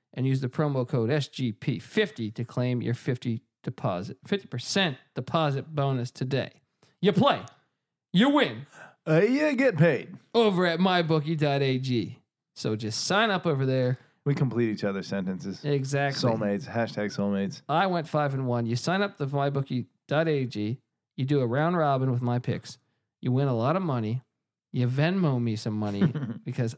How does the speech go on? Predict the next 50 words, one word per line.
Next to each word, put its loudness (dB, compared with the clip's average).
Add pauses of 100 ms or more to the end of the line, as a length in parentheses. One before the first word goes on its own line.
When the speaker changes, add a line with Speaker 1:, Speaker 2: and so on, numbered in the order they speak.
Speaker 1:
I -2
am -2
a 0
nice 0
fucking -2
guy. 0
Speaker 2:
Send 4
him 2
a 2
fucking -4
sandwich. -4
Speaker 1:
All -2
right? 0
Send, -4 (100)
send -2
me 0
a 0
sandwich 0
in 2
the 2
mail. -2 (640)
That's 0
all 4
I 0
want. -2 (160)
Speaker 2:
<laughs> -4
Speaker 1:
Or 0
come 2
to 4
L 2
A 2
and -2
buy 2
me -4
a -4
sandwich. -6 (200)
Patty 0
C, -4
I 0
met 2
up -2
with -10
some -6
fans, -2
uh, -4
last -4
week. -8 (200)
Speaker 2:
Is -4
that 2
right? 2